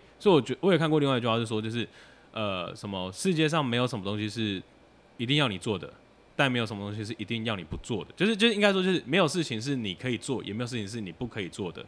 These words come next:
Speaker 1: 就是纯粹看你想不想要去做，然后你可以从它做当中去获得一个成就感，然后好像就是你可以生存的意义跟工作价值，是吗？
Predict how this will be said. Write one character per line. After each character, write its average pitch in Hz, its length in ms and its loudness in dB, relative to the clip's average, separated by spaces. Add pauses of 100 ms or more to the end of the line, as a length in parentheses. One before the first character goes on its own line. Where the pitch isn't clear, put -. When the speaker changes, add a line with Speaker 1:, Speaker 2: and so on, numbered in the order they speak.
Speaker 1:
就 143 100 -2
是 180 160 4 (360)
纯 151 140 2
粹 185 100 4
看 196 100 4
你 139 100 2
想 95 240 -2
不 127 80 -2
想 123 120 2
要 98 60 2
去 117 120 -2
做， 110 380 -2
然 - 80 -2
后 117 40 0
你 110 60 0
可 113 100 -4
以 104 40 -2
从 95 180 -6
它 104 180 -2
做 113 260 0
当 101 140 -2
中 98 140 -6
去 107 60 -4
获 101 160 -4
得 90 80 -6
一 - 20 -6
个 87 80 -6
成 85 180 -12
就 98 160 -6
感， - 160 -10 (220)
然 123 100 2
后 123 120 2
好 117 100 -2
像 104 120 -2
就 117 100 -6
是 113 180 -6
你 92 240 -6
可 110 80 -6
以 95 80 -2
生 104 220 -6
存 98 100 -12
的 85 100 -10
意 98 220 -6
义 90 40 -10
跟 90 180 -8
工 90 100 -10
作 90 100 -6
价 82 200 -6
值， - 160 -16 (100)
是 - 160 -8
吗？ 85 220 -6